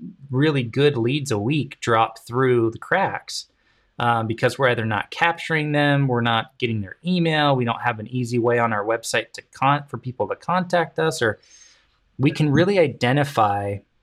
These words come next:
the part of the journey that's the constraint, the part that isn't working, the part that isn't optimized. So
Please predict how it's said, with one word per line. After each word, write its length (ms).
the 200
part 400
of 80
the 80
journey 600
that's 500
the 120
constraint, 580
the 60
part 280
that 100
isn't 240
working, 460
the 80
part 240
that 120
isn't 240
optimized. 720
So 640